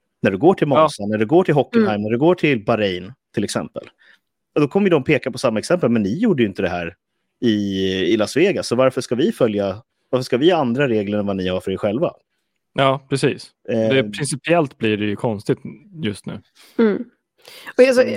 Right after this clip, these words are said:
Speaker 3: en sak som oroar mig är ju också säkerheten, för att som förare att känna att, ja, men du ska ju känna att när du å-, åker någonstans och racer någonstans, att din säkerhet är också tagen i åtanke. Att du har skapat en bana som är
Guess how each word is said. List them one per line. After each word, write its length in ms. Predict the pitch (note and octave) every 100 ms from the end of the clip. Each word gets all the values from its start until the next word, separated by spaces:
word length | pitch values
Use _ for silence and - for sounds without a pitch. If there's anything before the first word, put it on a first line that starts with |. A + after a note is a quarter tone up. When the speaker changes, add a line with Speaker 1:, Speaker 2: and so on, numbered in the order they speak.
| -
Speaker 3:
en 220 | A#3 A3
sak 240 | - C4+
som 160 | - A3
oroar 360 | A3 G#3+ G#3 G#3+
mig 200 | G#3 G3+
är 40 |
ju 120 | G#3
också 240 | G#3 - A#3
säkerheten, 720 | A3 A#3 G3+ G#3 F#3+ - G#3
för 120 | G3+
att 160 | G3+ -
som 200 | G#3+ G#3+
förare 540 | G#3+ G#3+ A3 F#3+ F3+
att 120 | F#3 -
känna 400 | - A#3 A3 G#3
att, 180 | G3+ - - - - - -
ja, 180 | B3 A#3
men 380 | A3+ A3 G#3+ G3+
du 100 | G#3+
ska 160 | - A3
ju 60 |
känna 280 | G#3 A3+ G#3
att 100 | G3+
när 220 | G#3+ G3+
du 100 | G3+ G3+
å-, 260 | A3 G3 G3 - A3
åker 160 | G#3+
någonstans 360 | A#3 A#3+ G3 G3+
och 60 | G3
racer 260 | G#3+ -
någonstans, 600 | G#3 A3 F#3 F#3+ - - -
att 420 | - - _ - - - F#3+
din 400 | A3 G3+ G3 F#3+
säkerhet 580 | G3 A3+ A#3+ - F#3+ G3
är 40 | G#3
också 300 | - G3 F#3
tagen 340 | F#3 F#3+ G3
i 60 | G#3+
åtanke. 720 | G#3 G#3+ F#3+ F3 - - - - - - -
Att 180 | G#3 G#3 _
du 80 | A3+
har 60 | G3+
skapat 300 | - G3+ G#3
en 120 | G3+
bana 400 | G3+ G3 G3 F#3
som 320 | - G#3+ G3
är 200 | F#3 F#3